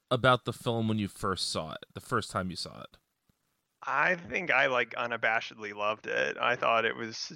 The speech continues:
Speaker 2: just the coolest, best thing, I think. <laughs> I don't, I don't,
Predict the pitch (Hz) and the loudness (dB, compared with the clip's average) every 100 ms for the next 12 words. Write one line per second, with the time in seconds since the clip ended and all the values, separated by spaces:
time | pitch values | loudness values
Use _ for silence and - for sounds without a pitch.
0 | - 120 - - _ _ _ _ - 117 | -6 -6 -6 -14 _ _ _ _ -12 -2
1 | 117 - 127 120 120 113 113 - - 131 | -2 0 0 2 6 6 4 -2 -2 4
2 | 113 - - 110 110 113 120 135 139 156 | 4 2 -2 0 2 0 0 0 0 0
3 | - - 156 151 170 - 156 165 - | 0 2 4 2 0 2 4 4 2